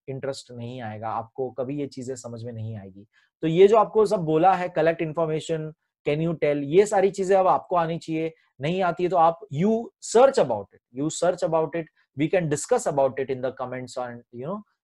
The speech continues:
so ये सब आप करिए तो आपको ज्यादा मजा आएगा। So that was the, uh, video,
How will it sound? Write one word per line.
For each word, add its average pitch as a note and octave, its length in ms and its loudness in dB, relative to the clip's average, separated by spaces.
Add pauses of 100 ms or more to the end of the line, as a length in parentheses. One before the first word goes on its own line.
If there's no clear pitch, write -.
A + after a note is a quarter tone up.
(180)
so F#3 100 2
ये E3+ 220 4
सब G3+ 200 0
आप F#3+ 260 0
करिए D#3 480 -2
तो D3+ 80 -2
आपको C3 280 -2
ज्यादा A#2 280 -6
मजा A2 520 -12
आएगा। F#2+ 320 -20 (580)
So D3+ 60 -4
that F3+ 200 4
was A#3+ 160 6
the, A#3 400 4 (160)
uh, C#3 400 0
video, F#3 340 2